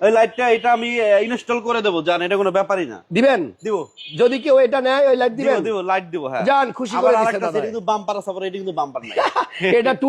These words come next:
Speaker 2: টোন আছে, এটা সিঙ্গেল টোন।
Speaker 1: হ্যাঁ।
Speaker 2: এক একটা এক এক রকম সুন্দর।
Speaker 1: জি ভাইয়া।
Speaker 2: তাহলে এই গাড়িটার প্রাইস কত দাদা?
Speaker 1: এটা প্রাইস
Speaker 2: একদম বলেন, দামাদামির দরকার নাই।
Speaker 1: চব্বিশ লাখ নব্বই হাজার টাকা।
Speaker 2: চব্বিশ লক্ষ
Speaker 1: নব্বই হাজার।
Speaker 2: নব্বই হাজার টাকা, পঁচিশ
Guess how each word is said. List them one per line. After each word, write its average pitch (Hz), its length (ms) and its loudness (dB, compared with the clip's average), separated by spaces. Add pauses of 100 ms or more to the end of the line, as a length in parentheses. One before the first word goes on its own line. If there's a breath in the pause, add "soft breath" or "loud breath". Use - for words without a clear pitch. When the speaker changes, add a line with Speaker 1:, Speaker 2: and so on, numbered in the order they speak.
Speaker 2:
টোন 277 120 6
আছে, 269 220 2 (120)
এটা 233 180 0
সিঙ্গেল 220 340 -4
টোন। 180 160 -2
Speaker 1:
হ্যাঁ। 185 200 -2 (120)
Speaker 2:
এক 196 160 -2
একটা 247 220 0 (100)
এক 185 140 0
এক 185 80 -6
রকম 208 200 -2
সুন্দর। 151 380 -4
Speaker 1:
জি 160 160 -6
ভাইয়া। 127 180 -6
Speaker 2:
তাহলে 247 280 2
এই 269 60 6
গাড়িটার 269 380 2
প্রাইস 262 240 0
কত 240 100 -2
দাদা? 196 260 -2 (100)
Speaker 1:
এটা 185 280 -4
প্রাইস 220 440 -2 (440)
Speaker 2:
একদম 285 380 0
বলেন, 254 280 4
দামাদামির 240 400 0
দরকার 233 220 -2
নাই। 170 80 -2 (100)
Speaker 1:
চব্বিশ 196 460 -8
লাখ 220 240 -2
নব্বই 208 360 0
হাজার 139 200 -4
টাকা। 82 140 -18 (200)
Speaker 2:
চব্বিশ 254 400 0
লক্ষ - 220 -2 (300)
Speaker 1:
নব্বই 202 280 -2
হাজার। 110 140 -10 (100)
Speaker 2:
নব্বই 277 240 2
হাজার 240 300 2
টাকা, 196 140 0
পঁচিশ 240 320 -4